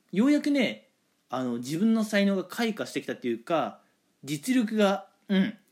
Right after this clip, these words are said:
開花したって言っていいのかな。うん。っていうことがありまして、まあ、あの、結構当たり前にね、結果を出せるようになってきたっていうのはね、私の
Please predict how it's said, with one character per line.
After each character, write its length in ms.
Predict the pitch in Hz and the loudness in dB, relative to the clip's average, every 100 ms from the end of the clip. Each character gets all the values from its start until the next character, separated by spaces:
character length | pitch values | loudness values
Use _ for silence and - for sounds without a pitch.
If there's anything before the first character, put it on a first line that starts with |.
| _ _ _ - | _ _ _ -4
開 240 | 220 202 | 0 2
花 280 | - 120 - _ - | 0 -6 -8 _ -10
し 80 | |
た 80 | - | -6
っ 40 | 160 | -4
て 80 | 127 | -6
言 100 | 110 | -6
っ 20 | |
て 80 | 139 | -6
い 40 | |
い 20 | |
の 80 | 107 | -4
か 80 | 107 | -4
な。 200 | 185 196 | -6 -6
う 40 | 139 | -8
ん。 220 | 107 - _ _ _ _ _ _ - | -8 -10 _ _ _ _ _ _ -12
っ 20 | - | -2
て 100 | 220 | 0
い 60 | |
う 40 | 202 | 2
こ 120 | 185 | 0
と 100 | 196 | 0
が 140 | 139 | 0
あ 80 | 104 | -2
り 100 | 135 | -2
ま 140 | 156 | -4
し 100 | 156 | -4
て、 380 | - 147 110 - _ _ - - - _ _ _ _ _ _ _ _ _ - | -2 -2 -2 -8 _ _ -20 -20 -20 _ _ _ _ _ _ _ _ _ -4
ま 120 | 302 | 2
あ、 40 | 233 | 2
あ 40 | |
の、 280 | 165 147 - _ _ _ _ _ _ _ _ _ _ _ | 2 0 -6 _ _ _ _ _ _ _ _ _ _ _
結 180 | - 370 | -2 0
構 100 | 131 | -2
当 40 | 131 | -2
た 100 | 220 | 0
り 80 | |
前 160 | 226 233 | 0 0
に 60 | 233 | -2
ね、 120 | 240 | -2
結 240 | - - | -6 -8
果 120 | - 277 | -4 -2
を 60 | |
出 180 | 165 151 | 0 -2
せ 140 | - 466 | 0 2
る 140 | 453 | 2
よ 80 | 190 | 2
う 40 | |
に 60 | 165 | -2
な 100 | 208 | -6
っ 140 | - | -6
て 120 | - | -10
き 100 | - - | -8 -4
た 120 | 339 | -4
っ 120 | 339 _ | -6 _
て 80 | 247 | -4
い 40 | |
う 20 | |
の 60 | 196 | -2
は 80 | 160 | -2
ね、 200 | 175 175 | -6 -6
私 260 | - 190 208 | -4 -4 -2
の 160 | 190 | -4